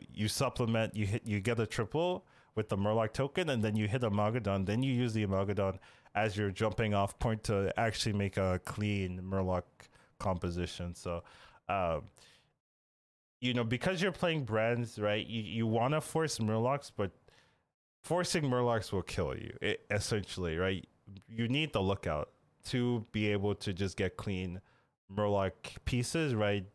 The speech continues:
The Lookout will give you t-, poison, the Lookout will give you stats, right? And you won't die, right? But if you don't, if you just get Brandon and hope that you hit the Lookout, right? You're spending a lot of time there. So you need, like, a filler,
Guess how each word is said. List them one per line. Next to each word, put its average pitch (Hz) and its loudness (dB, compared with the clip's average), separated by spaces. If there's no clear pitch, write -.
The 104 0
Lookout 110 0
will 101 0
give 92 -2
you 90 -2
t-, - -14
poison, 139 0
the 95 2
Lookout 95 0
will 90 -2
give 87 -4
you 82 -6
stats, - -4
right? 92 -2
And 95 -14
you 95 -4
won't 95 -2
die, 80 -2
right? 90 -2
But 98 0
if - -4
you 160 -2
don't, 98 0
if 113 -4
you 151 0
just 127 -2
get 113 0
Brandon 101 2
and 90 -6
hope 98 -6
that 98 0
you 90 0
hit - -2
the 101 2
Lookout, 90 0
right? 92 -4
You're 98 0
spending 113 0
a 101 4
lot 92 4
of 90 0
time 90 -2
there. 90 0
So - -6
you 104 -2
need, 151 -2
like, 117 0
a 92 -2
filler, 90 -4